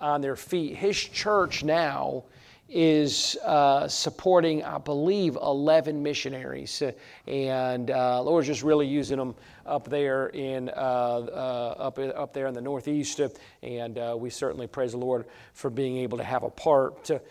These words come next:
in, um, in these missionaries, uh, whether they're here or, uh, across the pond. And we're so thankful, uh, to have, uh, a, a little,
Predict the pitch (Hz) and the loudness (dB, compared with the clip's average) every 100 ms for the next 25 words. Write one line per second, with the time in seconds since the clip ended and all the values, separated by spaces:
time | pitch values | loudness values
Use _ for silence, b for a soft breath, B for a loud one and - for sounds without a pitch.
0 | b b - 143 135 127 123 - 135 127 | b b -6 -2 0 -2 -4 -2 0 0
1 | 120 117 113 - 139 127 123 127 120 131 | 0 -4 -8 -8 -6 -6 -4 -4 -6 -4
2 | 131 - 127 120 120 117 - 127 b b | -4 -4 -4 -4 -4 -6 -4 -6 b b
3 | - 190 156 156 151 180 165 156 139 B | 4 6 6 2 2 4 8 8 6 B
4 | B B - 147 147 139 131 131 - 139 | B B -2 2 4 4 4 0 -2 -4
5 | 131 127 127 180 - - 135 - - 151 | -2 -2 -4 -8 -10 0 0 0 -4 2
6 | 143 127 123 123 120 120 139 123 139 127 | 2 0 -4 -6 -6 -2 -4 -2 -4 -2
7 | 135 117 - b b 123 127 123 - 131 | -4 -4 -6 b b -6 -4 -4 -6 -6
8 | 123 123 104 - 135 127 123 120 - 131 | -4 -4 -6 -10 -6 -4 -4 -6 -6 -8
9 | - 139 131 135 110 | -6 -4 0 -2 -2